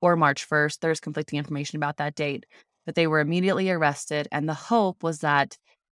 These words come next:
the town would finally get some answers behind this weird behavior. The three women were questioned separately, but each were aware of each other. And in a classic prisoner's dilemma, they were turned against each other. None of them wanted to, the title of a witch,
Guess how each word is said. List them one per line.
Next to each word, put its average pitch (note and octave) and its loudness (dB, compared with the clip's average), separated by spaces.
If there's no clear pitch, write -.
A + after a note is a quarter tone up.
the E3 -4
town D#3+ 2
would D#3 -2
finally D3+ 0
get C#3+ -4
some - -8
answers C#3 -6
behind C#3+ -4
this C#3 -8
weird C3+ -6
behavior. - -6
The G#3 2
three B3 2
women F3+ 2
were E3+ 0
questioned E3 -4
separately, C#3+ -4
but E3 -4
each A3 -4
were F#3+ 0
aware D3 2
of - -4
each - -8
other. - -6
And F3+ 0
in F3+ -2
a E3+ -2
classic F#3+ -2
prisoner's F#3+ -2
dilemma, C#3 -4
they D#3+ 2
were E3+ 0
turned F#3 -2
against D#3+ -4
each D#3 -6
other. C#3+ 0
None E3 4
of F#3+ 2
them G3 2
wanted E3+ -2
to, D3+ -12
the E3 -4
title D#3+ -2
of D3 0
a E3 -2
witch, D#3 -4